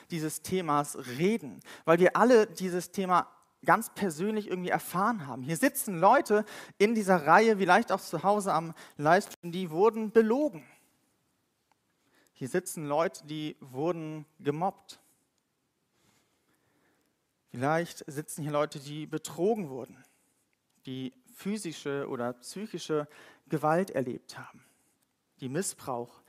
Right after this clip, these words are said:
erlebt haben. Wir haben alle Wunden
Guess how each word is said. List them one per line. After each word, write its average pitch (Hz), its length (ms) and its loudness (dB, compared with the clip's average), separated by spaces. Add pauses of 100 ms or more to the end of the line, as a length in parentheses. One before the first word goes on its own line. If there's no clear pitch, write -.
(360)
erlebt 117 480 -10
haben. - 220 -18 (2250)
Wir 131 140 2
haben 180 180 4
alle 190 380 2
Wunden 196 640 -2